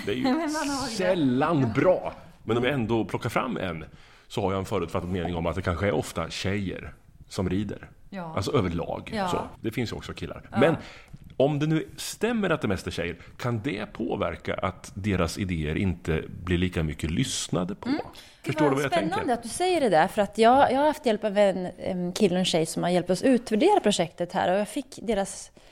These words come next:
Speaker 2: deras tankar bara här i dagarna. Och då skriver de lite grann så här, att det här projektet visar ju att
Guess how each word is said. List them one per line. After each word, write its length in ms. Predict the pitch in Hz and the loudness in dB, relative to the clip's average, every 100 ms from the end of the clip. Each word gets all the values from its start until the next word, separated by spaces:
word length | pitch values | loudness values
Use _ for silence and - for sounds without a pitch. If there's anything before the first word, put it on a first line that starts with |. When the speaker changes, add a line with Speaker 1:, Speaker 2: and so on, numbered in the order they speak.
| _ - | _ -2
Speaker 2:
deras 440 | 233 254 269 - | 0 2 -2 -4
tankar 400 | - 220 185 185 | -4 -4 -2 -2
bara 260 | 180 175 175 | 0 0 0
här 140 | 175 | -2
i 60 | 175 | -2
dagarna. 560 | 214 208 254 262 202 - - - - - - _ _ _ | 0 0 0 -2 -4 -12 -20 -20 -20 -20 -20 _ _ _
Och 140 | 240 | 0
då 120 | 240 277 | 2 -2
skriver 440 | - 277 269 254 | -2 0 0 2
de 420 | 220 208 208 214 - | 2 2 0 -6 -8
lite 260 | 208 208 208 | -4 -2 0
grann 220 | 190 202 | 0 0
så 100 | 269 | -2
här, 340 | 277 349 208 | 2 4 4
att 240 | 185 180 - - _ | 4 2 -4 -20 _
det 120 | 196 220 | -4 -2
här 140 | 277 | -2
projektet 720 | 285 285 - 392 392 - 214 | -4 -6 -4 -4 -4 -4 0
visar 480 | 220 247 240 - 349 | 2 0 -2 2 2
ju 200 | 240 190 | 4 2
att 320 | 175 180 - | -2 -4 -12